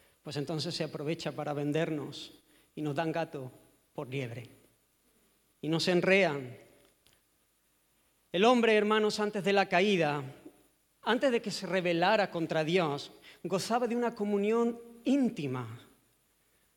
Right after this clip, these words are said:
Una comunión íntima con el Señor. Caminaba con Él, hablaba, tenía relación con Él.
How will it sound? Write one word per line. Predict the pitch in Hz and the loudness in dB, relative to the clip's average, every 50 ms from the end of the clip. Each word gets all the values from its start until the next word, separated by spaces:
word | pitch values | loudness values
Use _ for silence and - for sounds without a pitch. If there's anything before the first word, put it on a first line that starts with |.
| _ _ - | _ _ -4
Una | 240 269 311 302 | -2 0 0 2
comunión | 302 254 233 226 226 233 247 262 254 247 240 | 2 2 2 2 4 4 4 4 4 4 4
íntima | 262 277 285 285 277 - 214 214 190 180 - | 4 4 4 4 2 0 -2 -2 -2 -2 -2
con | - 180 175 170 | -2 -2 0 0
el | 165 160 | 0 0
Señor. | - - 170 165 170 175 185 185 160 139 - - | -2 -2 0 2 2 2 4 2 0 0 -2 -4
Caminaba | - 190 202 208 208 226 277 277 262 - | -2 0 0 2 2 2 2 0 -2 -4
con | - 202 190 202 | -4 -2 0 0
Él, | 208 226 214 202 185 170 - | 0 2 2 2 0 0 -2
hablaba, | 180 175 175 208 254 240 277 254 240 220 | -4 -4 -2 0 0 0 0 0 -2 -2
tenía | - 208 240 269 240 | 0 0 0 0 0
relación | 233 247 226 196 - - - 240 254 262 254 247 | 0 0 0 0 -2 -2 0 0 2 2 2 0
con | 214 208 208 202 | 0 0 2 4
Él. | 220 208 175 147 135 - | 4 4 2 0 -2 -4